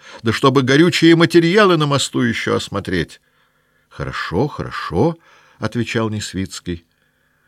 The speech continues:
Он кликнул казака с лошадью, велел убрать сумочку и фляжку и легко перекинул своё тяжёлое тело на седло.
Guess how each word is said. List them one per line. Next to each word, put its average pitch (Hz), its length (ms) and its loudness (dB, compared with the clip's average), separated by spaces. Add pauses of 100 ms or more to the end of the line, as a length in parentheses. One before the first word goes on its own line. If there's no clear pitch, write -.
(220)
Он 92 180 -2
кликнул 98 480 0
казака 82 440 -2
с - 120 -6
лошадью, 123 580 -2 (260)
велел 87 300 2
убрать 82 440 -2
сумочку 82 540 -4
и 67 80 -2
фляжку 135 540 -2 (260)
и 85 120 0
легко 101 380 0
перекинул 107 600 -2
своё 82 360 -2
тяжёлое 82 540 -2
тело 71 380 -6
на 69 120 -8
седло. 64 500 -10